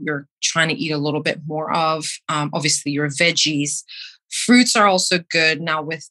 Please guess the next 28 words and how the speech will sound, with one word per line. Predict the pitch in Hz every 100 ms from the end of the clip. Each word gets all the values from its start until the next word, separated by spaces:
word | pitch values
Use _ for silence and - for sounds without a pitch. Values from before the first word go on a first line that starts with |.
| -
diabetics, | 196 185 180 160 156 -
you | 156
have | 160 151
to | 156
be | 147
kind | - 156
of | 156
careful | - 160 - 160
because | 151 147 147 -
fruits | - 143 143 -
are | - 147
kind | - 151
of | 147 143
naturally | 131 - 170 240
sweet. | 254 - 147 156 160 - - - - -
Berries | 185 202 240 247 240
are | 240
good. | 220 202 202 202 202 - -
And | 185 190
then, | 175 170 175
so | - 208 196 -
for | - 175
the | 190
most | 208 226 -
part, | - 190 190 _
lots | 165 165 170 - 185
of | 185 - _ -
protein, | 196 196 - 175 160 156